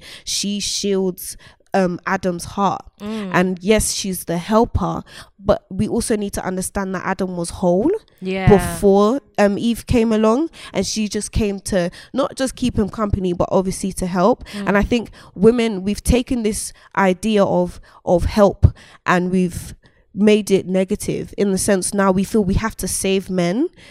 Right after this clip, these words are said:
Speaker 1: We need saving too.
Speaker 2: Ooh,
Speaker 1: Um,
Speaker 2: amen.
Speaker 1: I think women and men need saving as well.
Speaker 2: But you know what? Like, I, I wanna, let's touch on that about saving, you know, saving men and everything.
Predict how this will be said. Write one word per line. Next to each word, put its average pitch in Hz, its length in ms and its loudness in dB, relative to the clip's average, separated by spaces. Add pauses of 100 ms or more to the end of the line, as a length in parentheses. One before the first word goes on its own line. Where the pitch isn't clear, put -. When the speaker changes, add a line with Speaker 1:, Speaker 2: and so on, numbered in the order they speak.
(160)
Speaker 1:
We 240 180 4
need 269 200 0
saving 262 440 2
too. 277 140 0
Speaker 2:
Ooh, 185 400 0
Speaker 1:
Um, - 120 -16
Speaker 2:
amen. 185 680 4
Speaker 1:
I 190 60 4
think 214 340 -2
women 214 340 -2
and 202 180 -2
men 190 180 0
need 196 180 -4
saving 185 320 -2
as 180 120 -4
well. 190 320 0 (140)
Speaker 2:
But 240 420 -2
you 240 140 -12
know 277 160 -8
what? 247 320 -4
Like, 208 320 -8 (840)
I, 196 520 -12 (200)
I 190 160 2
wanna, 262 320 0
let's 190 200 -2
touch - 300 -4
on 214 140 0
that 175 220 2
about 180 340 -2
saving, 196 680 -6 (340)
you 202 100 -8
know, 190 340 -6 (380)
saving 208 420 0
men 208 240 0
and 190 160 -6
everything. 185 720 -6